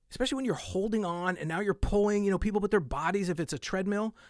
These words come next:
at a weird angle. And you're not gonna hurt yourself in that session or the next one. But over time,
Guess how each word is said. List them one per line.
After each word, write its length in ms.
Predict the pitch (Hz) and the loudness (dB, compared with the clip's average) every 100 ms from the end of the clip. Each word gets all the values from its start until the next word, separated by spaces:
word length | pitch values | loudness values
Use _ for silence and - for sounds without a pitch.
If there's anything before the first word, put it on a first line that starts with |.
| - | -10
at 100 | 151 | -6
a 60 | 139 | -2
weird 340 | 151 214 214 - | 0 -2 -2 -2
angle. 520 | 151 196 220 226 - - _ _ _ _ _ _ _ _ _ _ _ _ _ _ _ _ _ _ _ _ - | 0 0 0 -2 -6 -18 _ _ _ _ _ _ _ _ _ _ _ _ _ _ _ _ _ _ _ _ -8
And 120 | 175 | -4
you're 100 | 208 | -4
not 220 | 208 269 | -4 -2
gonna 160 | 240 190 | 0 0
hurt 200 | 160 - | -2 -4
yourself 480 | 123 123 123 - - | -4 -6 -8 -14 -12
in 120 | 127 110 | -8 -8
that 220 | 92 - | -8 -6
session 580 | - 101 - 156 233 269 _ _ - | -6 -6 -8 -8 -10 -12 _ _ -6
or 100 | 151 | -4
the 100 | 151 | -4
next 340 | 117 - - | -8 -10 -10
one. 360 | 127 165 240 277 _ _ _ - | -8 -6 -6 -8 _ _ _ -4
But 140 | 127 | 0
over 200 | 165 220 | 2 2
time, 640 | - 135 131 139 180 208 | 0 -4 -2 -2 -2 -4